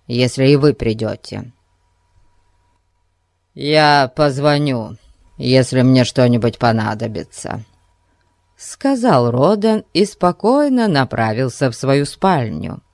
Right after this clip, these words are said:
Как мы уже говорили, он был старый солдат и не смущался, когда судьба угощала его щелчками.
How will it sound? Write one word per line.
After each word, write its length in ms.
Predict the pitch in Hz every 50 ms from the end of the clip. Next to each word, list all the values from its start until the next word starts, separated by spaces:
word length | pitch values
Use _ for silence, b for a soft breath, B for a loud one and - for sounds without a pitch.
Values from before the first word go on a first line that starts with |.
| _ _ _ _ _ _ _ _ _ _ _ _ _ _ _
Как 240 | - - 170 160 -
мы 200 | 165 165 170 180
уже 220 | 180 165 151 160 143
говорили, 840 | 123 143 139 139 131 123 127 131 135 143 165 180 190 196 190 190 _ _ _ _ _ _
он 240 | - 151 156 151 151
был 160 | 143 151 139
старый 460 | 127 - - - 170 175 180 175 180 170
солдат 720 | - - 196 190 190 190 196 233 247 202 131 - _ _ _ _ _ _ _ _ _ _ _ -
и 120 | 254 262
не 140 | 254 233 214
смущался, 800 | - 220 208 202 190 - - 233 226 202 151 127 - - 123
когда 360 | - - 135 127 120 110 139 131
судьба 460 | 127 - 139 123 120 110 139 165 175
угощала 540 | 165 151 143 135 127 - - 147 151 147 143
его 200 | 143 139 151 147
щелчками. 1000 | - - - 143 139 131 - - - - 165 160 139 117 110 117 120 - 123